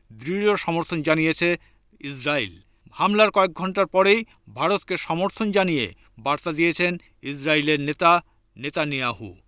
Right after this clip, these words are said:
ভারত-পাকিস্তানের সাম্প্রতিক পরিস্থিতির বিষয়ে যুক্তরাষ্ট্রের প্রেসিডেন্ট ডোনাল্ড ট্রাম্প বলেছেন,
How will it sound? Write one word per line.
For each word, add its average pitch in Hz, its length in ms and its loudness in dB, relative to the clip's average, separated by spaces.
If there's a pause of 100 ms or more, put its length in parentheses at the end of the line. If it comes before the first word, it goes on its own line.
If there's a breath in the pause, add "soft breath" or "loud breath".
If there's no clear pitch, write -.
(200)
ভারত-পাকিস্তানের 247 920 -2
সাম্প্রতিক 196 560 0
পরিস্থিতির 180 600 -6
বিষয়ে 208 380 0 (260)
যুক্তরাষ্ট্রের 170 580 -4
প্রেসিডেন্ট 147 500 -4
ডোনাল্ড 139 440 -2
ট্রাম্প 196 320 6
বলেছেন, 190 440 2